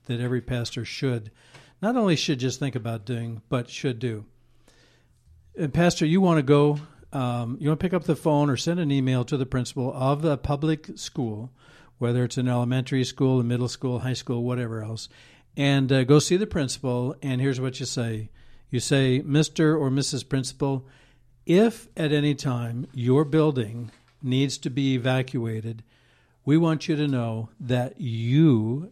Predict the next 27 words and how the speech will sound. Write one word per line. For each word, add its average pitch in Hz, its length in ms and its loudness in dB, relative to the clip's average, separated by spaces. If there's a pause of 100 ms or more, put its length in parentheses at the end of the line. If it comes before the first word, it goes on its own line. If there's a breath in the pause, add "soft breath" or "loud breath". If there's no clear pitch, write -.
your 123 440 -2
students, 113 560 -6
can 123 220 -8
come 120 200 -6
to 117 140 -6
our 120 140 -2
church 120 380 -8
for 123 240 -6
refuge, 127 640 -6
for 120 120 -8
whatever 123 480 -4
needs 135 300 -2
to 139 60 -8
take 131 280 -2
place. 113 380 -10 (460 loud breath)
We 117 140 -2
can 110 100 -8
call 120 240 0
the 110 60 -8
parents, 143 540 0
you 135 80 -2
know, 123 100 0
we 120 120 -2
can 120 140 -6
do 127 160 -2
whatever, 120 340 -4
but 117 240 -10